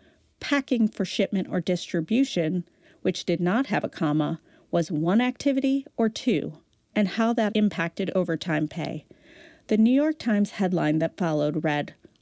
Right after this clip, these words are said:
"Oxford comma dispute is settled as Maine drivers get five million." The lesson here, punctuation matters. We're stopping at this step because although we have a good deal more to discuss about reading and interpreting statutes,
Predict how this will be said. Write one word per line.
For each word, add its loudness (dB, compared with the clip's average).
"Oxford 0
comma 0
dispute 0
is -2
settled -2
as -2
Maine 4
drivers -2
get -2
five 0
million." 0
The 2
lesson 2
here, 0
punctuation 0
matters. -2
We're 4
stopping 0
at 0
this 0
step 0
because 0
although 2
we 2
have 0
a 2
good -2
deal 2
more 4
to -4
discuss -2
about 0
reading 2
and 6
interpreting 0
statutes, -6